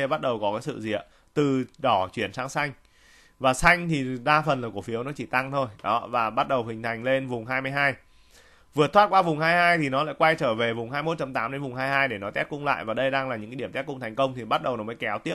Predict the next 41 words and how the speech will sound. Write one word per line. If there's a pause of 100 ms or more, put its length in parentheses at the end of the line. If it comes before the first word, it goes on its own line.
nhịp
hai
lên
vùng
hai
mươi
hai
chấm
bảy. (1080)
Gặp
vùng
hai
hai
chấm
bảy
thì
nó
lại
phải
chỉnh
lại.
Và
tuần
tới, (200)
ờ,
trong
trường
hợp
tích
cực
thì
nó
sẽ
ở
khoảng
vùng
hai
mươi
hai
chấm
hai,